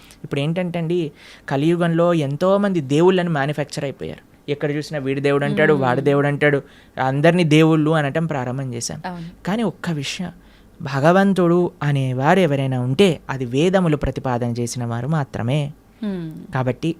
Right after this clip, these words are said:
Speaker 1: శాస్త్రీయంగా ఎవరైతే ప్రామాణికంగా దైవము అని చెప్పారో వాళ్ళ గురించి తెలుసుకోవటం శ్రేయస్సు. ఆ శాస్త్రీయమైన గ్రంథాలను అధ్యయనం చేయటం శ్రేయస్సు. కానీ మొన్న ఒక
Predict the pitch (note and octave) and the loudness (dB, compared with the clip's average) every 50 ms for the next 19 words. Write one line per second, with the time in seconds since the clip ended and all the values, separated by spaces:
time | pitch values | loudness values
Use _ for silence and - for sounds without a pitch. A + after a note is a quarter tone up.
0 | - - - - C3 B2+ E3+ F3 - - - F3+ F#3 F#3 F3+ F3 F3 E3 D#3+ D#3 | -10 -12 -10 -4 0 0 0 0 -2 -4 -2 0 0 2 4 2 2 2 2 2
1 | D#3 D#3 D#3 D#3 F#2 C3+ C3 C#3 C#3+ D#3 D#3 D#3+ D#3+ D3+ C#3+ C#3 - C#3+ C#3 C#3+ | 4 4 4 2 2 0 0 2 2 2 2 0 0 -2 -4 -2 0 2 4 4
2 | D3+ D#3+ D#3+ D3+ D3+ D3 C#3+ - C#3+ C#3+ C#3 C3+ C3+ B2+ B2 - - - _ - | 4 4 4 2 2 0 -2 -4 -4 -2 0 0 0 0 -2 -4 -12 -20 _ -4
3 | C#3+ D#3 D#3+ E3+ F3 D#3+ D3+ C#3+ C#3+ C#3 B2+ - - C#3 C3 - B2+ A#2+ - - | 0 2 4 4 2 2 -2 -4 -6 -8 -10 -10 -12 -12 -12 -12 -14 -12 -8 -6
4 | C#3 C#3+ D3 E3 F3+ - _ _ _ _ - C3+ C3+ B2+ D3+ F#3+ G#3+ A3+ G3 F#3 | -4 -4 -4 -4 -6 -10 _ _ _ _ -12 -4 2 4 4 6 6 4 4 2
5 | E3+ E3 D#3 - - - B2 A#2+ - - - - B2+ C#3 C#3+ C#3+ C#3+ - - B2+ | 0 -2 -4 -8 -10 -12 -14 -14 -14 -14 -14 -14 -14 -12 -14 -14 -14 -12 -12 -12
6 | A#2+ B2+ B2 - - D#3 D#3 - - - - - - - - - B2+ B2+ B2 - | -12 -10 -12 -10 -10 -12 -12 -12 -16 -20 -20 -20 -20 -14 -12 -10 -10 -8 -10 -6
7 | - C3+ C#3+ E3+ - - - F#3 F#3 F3+ F3 E3 D3+ C#3+ B2+ A2+ C#3 D3 F3 G#3+ | -2 -2 -2 -2 -2 -6 -8 -6 -6 -4 -4 -4 -4 -4 -4 0 0 2 4 4
8 | C4 C#4 B3+ A3+ G3+ F3 D3 C3+ B2+ B2+ C3 C3 C3 B2+ B2+ B2 B2 B2 A#2+ - | 4 4 4 4 2 -2 -4 -6 -8 -8 -10 -10 -10 -10 -12 -12 -12 -14 -12 -12
9 | D3 D3 C3+ - - - - B2+ C3 C3 C3 - B2+ B2 C3+ C#3+ D#3+ D#3+ D#3+ - | -12 -12 -14 -14 -16 -16 -12 -10 -10 -10 -10 -12 -12 -12 -10 -10 -10 -10 -12 -16
10 | _ _ _ _ C#3 C#3+ D3 D3+ D#3 D#3 D#3 D#3 D#3 D#3 D3+ D3+ - - - _ | _ _ _ _ -8 -6 -4 -2 0 0 2 2 2 2 0 -2 -4 -10 -18 _
11 | - C#3+ C#3+ - | -6 -6 -2 0